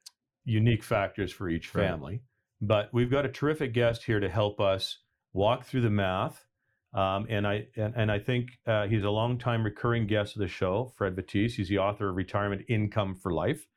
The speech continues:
Speaker 1: Um, and, uh, I think Fred's position has changed a little bit on this, but, but before we get to that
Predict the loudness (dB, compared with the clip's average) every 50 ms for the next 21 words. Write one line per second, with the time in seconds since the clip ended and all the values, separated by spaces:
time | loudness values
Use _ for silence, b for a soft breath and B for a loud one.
0 | b b b b b b b b b b 0 2 2 2 0 -4 -6 -8 _ _
1 | _ _ _ -2 0 2 2 0 -2 -4 -8 -4 -2 0 0 0 -2 -4 -8 -18
2 | -20 -20 -12 -4 -2 -2 0 0 -2 -4 -2 -2 -2 -2 -2 -6 -4 -2 0 0
3 | -2 0 -2 0 0 0 -2 -2 -6 -6 -2 0 0 0 0 -2 0 0 0 2
4 | 2 0 -2 -2 -2 -4 -6 -6 -4 -4 -6 -6 -2 -4 -2 -2 -2 -2 -2 0
5 | -2 0 0 -2 -2 0 2 2 2 2 0 -4